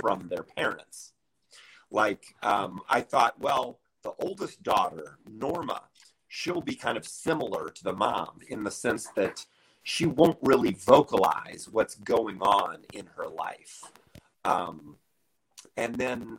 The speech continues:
uh, I thought, well, but the young, younger daughter, um, Yvonne, played by the great Claire Cooney, she'll sort of, uh, have inherited her mother's depression. You know, so I was just thinking about, um, kind of splitting up the parents' traits,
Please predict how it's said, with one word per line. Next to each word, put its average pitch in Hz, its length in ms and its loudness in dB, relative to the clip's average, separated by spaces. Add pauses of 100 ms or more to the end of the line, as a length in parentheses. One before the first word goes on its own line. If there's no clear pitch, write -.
(100)
uh, 104 280 2
I 110 100 -2
thought, - 240 0
well, 110 360 4 (120)
but - 160 -6
the 104 120 -6
young, 151 340 -2 (320)
younger 170 320 -2
daughter, 90 640 -2
um, 87 220 -8 (320)
Yvonne, 117 560 0
played 104 260 0
by - 80 -4
the - 80 -8
great - 220 -8
Claire - 280 -10
Cooney, 123 320 -2 (280)
she'll 156 540 0 (180)
sort 110 320 -2
of, 92 180 -4 (180)
uh, 85 380 -2 (500)
have - 200 -2
inherited 127 840 2
her - 200 -8
mother's 92 460 -4
depression. - 480 -2 (420)
You 147 80 0
know, 147 100 10
so 147 160 6
I 147 120 10
was 165 160 2
just - 300 -8
thinking 165 320 -4
about, - 440 0
um, 90 320 -6 (320)
kind 127 160 -6
of - 80 -10
splitting 151 640 0
up - 180 2
the 104 100 -6
parents' - 600 -8
traits, - 640 -6